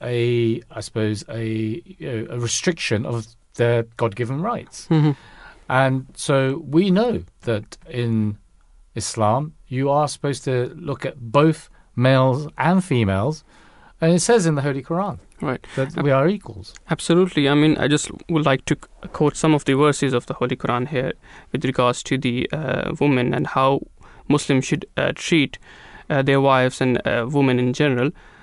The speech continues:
Speaker 2: So Allah the Almighty, uh, said in the Holy Quran, "And exhort, uh, exhort, uh, with them in kindness. And if you dislike them," i e dislike, uh, your wife for some reason, for whatever reason, it may be that you dis-, uh, dislike a thing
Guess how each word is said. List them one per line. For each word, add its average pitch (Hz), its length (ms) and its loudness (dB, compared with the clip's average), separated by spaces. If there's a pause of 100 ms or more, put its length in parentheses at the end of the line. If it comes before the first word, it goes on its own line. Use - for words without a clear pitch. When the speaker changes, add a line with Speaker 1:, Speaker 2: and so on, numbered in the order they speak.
(140)
Speaker 2:
So - 140 -8
Allah 170 180 4
the 180 100 4
Almighty, 170 560 4
uh, 135 260 -2
said - 280 -2
in 131 100 2
the 139 80 -2
Holy 127 200 0
Quran, 127 340 -2
"And 135 220 0
exhort, 180 560 0 (180)
uh, - 200 -2
exhort, - 480 0 (600)
uh, 127 180 0
with 135 180 -2
them 139 240 2
in 135 140 2
kindness. - 720 0 (500)
And 156 160 2
if 220 240 2
you 233 80 4
dislike 160 580 2
them," 147 460 2
i 131 140 2
e 139 80 2
dislike, 139 440 -2
uh, - 220 -4 (320)
your 143 100 0
wife 143 380 2 (120)
for - 200 -4
some 156 220 4
reason, 143 300 4
for - 140 -8
whatever 156 340 2
reason, 135 360 0 (500)
it - 160 0
may 185 220 6
be 185 200 4
that 147 340 2
you 147 80 4
dis-, 139 280 -2 (160)
uh, 135 200 2
dislike 151 480 0
a 139 60 -2
thing 135 420 2